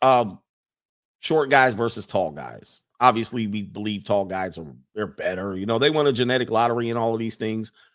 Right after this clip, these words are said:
But, um, a lot of tall guys, they're, uh, tall guys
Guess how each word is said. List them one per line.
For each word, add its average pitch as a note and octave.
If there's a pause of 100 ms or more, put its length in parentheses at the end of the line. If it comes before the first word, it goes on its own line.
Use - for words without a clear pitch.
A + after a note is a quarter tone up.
(200)
But, A#2
um, G#2+ (260)
a A#2
lot D3
of F#3+
tall C#3
guys, A#2 (320)
they're, D#3 (480)
uh, A#2+
tall F3+
guys D#3